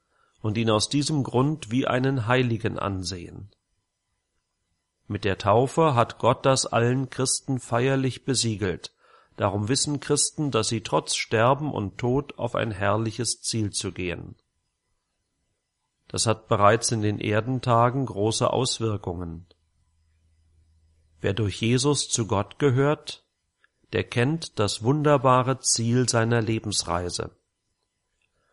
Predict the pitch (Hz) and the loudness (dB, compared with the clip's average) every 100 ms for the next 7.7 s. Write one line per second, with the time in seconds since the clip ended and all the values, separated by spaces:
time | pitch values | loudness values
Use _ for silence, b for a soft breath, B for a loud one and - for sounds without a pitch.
0 | _ _ - 98 117 147 - 127 117 117 | _ _ -6 0 2 2 2 2 4 4
1 | 127 139 131 117 110 135 135 - 131 123 | 2 2 0 0 0 0 0 2 2 4
2 | 117 117 - 151 - 120 113 110 101 107 | 4 2 0 -4 -2 -2 0 0 0 2
3 | 104 107 107 - - 107 98 98 - 101 | 2 2 0 0 -2 -4 -4 -4 -2 -2
4 | - - 95 92 87 85 - 98 98 98 | -6 -4 -4 -4 -6 -12 -8 -6 -2 0
5 | 92 101 127 - - - _ _ _ _ | 2 2 2 0 -4 -6 _ _ _ _
6 | _ _ 90 - 107 107 - 113 - 107 | _ _ -6 -4 -2 0 0 -2 -2 -2
7 | 120 127 - 95 80 - | -2 -4 -6 -6 -6 -14